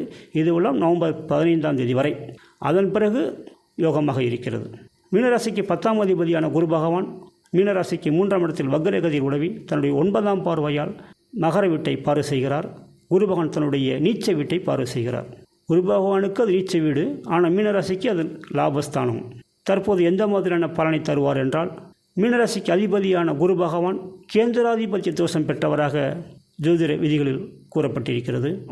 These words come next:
மீனம், மிதுனம், கன்னி, தனுசு ஆகியவைகளெல்லாம் கேந்திரஸ்தானம். கேந்திராதிபத்திய தோஷம் பெற்ற குரு வக்ரமடைந்து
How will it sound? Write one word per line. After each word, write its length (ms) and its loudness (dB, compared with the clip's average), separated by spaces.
மீனம், 420 0
மிதுனம், 460 0
கன்னி, 400 2
தனுசு 440 0
ஆகியவைகளெல்லாம் 800 0
கேந்திரஸ்தானம். 680 -2
கேந்திராதிபத்திய 840 0
தோஷம் 280 0
பெற்ற 240 -2
குரு 260 2
வக்ரமடைந்து 800 0